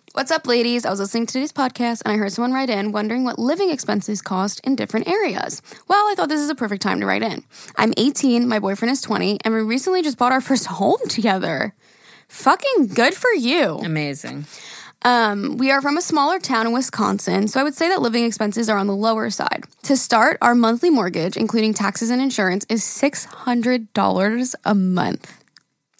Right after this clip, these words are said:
Speaker 1: Our utilities range from a hundred to a hundred and fifty a month.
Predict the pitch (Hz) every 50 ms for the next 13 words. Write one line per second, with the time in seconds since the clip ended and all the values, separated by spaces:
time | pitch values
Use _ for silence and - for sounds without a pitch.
0 | - - - - - - - - 240 254 254 285 262 - - - 302 349 359 370
1 | 359 349 320 269 247 240 247 - 240 226 233 214 233 247 247 254 311 339 311 -
2 | 277 247 226 240 233 226 240 254 262 240 233 214 - - 233 247 277 262 226 196
3 | 180 190 220 -